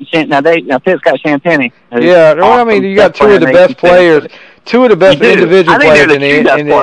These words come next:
Speaker 1: players.
Speaker 2: the A C C
Speaker 1: Yeah.
Speaker 2: right now. And, uh, but
Speaker 1: Yeah, I
Speaker 2: I,
Speaker 1: would agree.
Speaker 2: I'm, I'm going Georgia Tech, and then, uh,
Speaker 1: I,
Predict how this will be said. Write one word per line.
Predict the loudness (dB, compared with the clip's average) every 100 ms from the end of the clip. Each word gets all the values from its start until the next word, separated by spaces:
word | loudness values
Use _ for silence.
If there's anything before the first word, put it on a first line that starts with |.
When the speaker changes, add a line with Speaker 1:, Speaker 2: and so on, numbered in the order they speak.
| -2
Speaker 1:
players. | -2 -4 -6
Speaker 2:
the | -4
A | -2 -2
C | -6
C | -2 0
Speaker 1:
Yeah. |
Speaker 2:
right | 2 0 -2
now. | -8 -8 -12 _ _ _ _
And, | -2 -2 0
uh, | 0 2 0 -4 -6
but |
Speaker 1:
Yeah, | -2 0
I | 0 0
Speaker 2:
I, |
Speaker 1:
would | 0 -2
agree. | -2 -2 -6 _ -12
Speaker 2:
I'm, | -4 -4 0
I'm | -2 0
going | -4 -4
Georgia | -2 -4 -4
Tech, | -6 -4 -4 -4 _ _ _ _ _ _
and | -4
then, | -2 0
uh, | 2 2 4 2
Speaker 1:
I, | 0